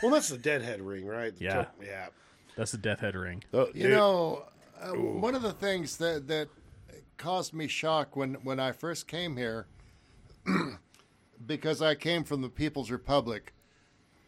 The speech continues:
Speaker 3: as a, as a refugee, um,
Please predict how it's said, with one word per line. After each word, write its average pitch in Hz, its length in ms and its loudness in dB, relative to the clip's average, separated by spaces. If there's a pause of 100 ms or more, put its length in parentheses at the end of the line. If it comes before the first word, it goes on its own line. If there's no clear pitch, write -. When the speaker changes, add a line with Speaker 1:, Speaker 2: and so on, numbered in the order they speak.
Speaker 3:
as 123 200 -6
a, 127 140 -2
as 127 160 -2
a 127 60 -2
refugee, 127 640 -2 (1600)
um, 147 480 4